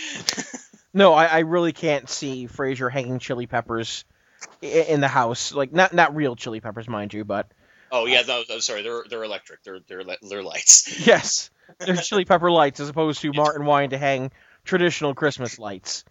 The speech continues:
Speaker 1: And then they, they keep going into this argument where Martin's like, you know, it's like,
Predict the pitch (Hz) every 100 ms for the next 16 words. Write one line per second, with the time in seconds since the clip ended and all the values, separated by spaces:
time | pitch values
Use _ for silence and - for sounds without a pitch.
0 | _ 165 165 156 147 147 180 202 190 185
1 | 202 190 175 175 170 165 147 135 135 131
2 | 127 117 123 110 117 110 104 120 117 120
3 | 120 117 - - 127 127 165 175 170 160
4 | 156 156 156 151